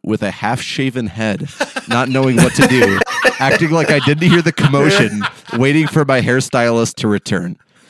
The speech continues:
Speaker 1: Um, so what do you do in a situation like that? Do you, do you leave? Do you comfort the employee? Do you ask them to come back and finish the haircut? What the fuck do you do?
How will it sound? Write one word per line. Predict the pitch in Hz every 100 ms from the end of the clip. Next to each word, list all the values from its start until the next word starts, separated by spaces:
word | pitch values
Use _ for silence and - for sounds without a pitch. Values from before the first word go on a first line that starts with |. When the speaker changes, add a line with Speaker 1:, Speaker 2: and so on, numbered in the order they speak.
| 220 175 _
Speaker 1:
Um, | 117 110 104 104 113
so | - 156
what | 147 175
do |
you | 208
do | 185 190
in |
a |
situation | - 104 107 92 107
like | 92 85
that? | 87 -
Do | 110
you, | 107
do | - 113
you | 107 95
leave? | 98 120 175 170
Do | 110
you | 107
comfort | - - 117 113 -
the | 101
employee? | 92 - 131 147 160 180
Do | 143 107
you | 107
ask | 95 110 -
them | 120
to | 110
come | - 110
back | 113 110
and | 104
finish | - 117 113
the | - -
haircut? | 107 - 151 175 - _
What | - -
the |
fuck | - 139
do | 147
you | 160
do? | 190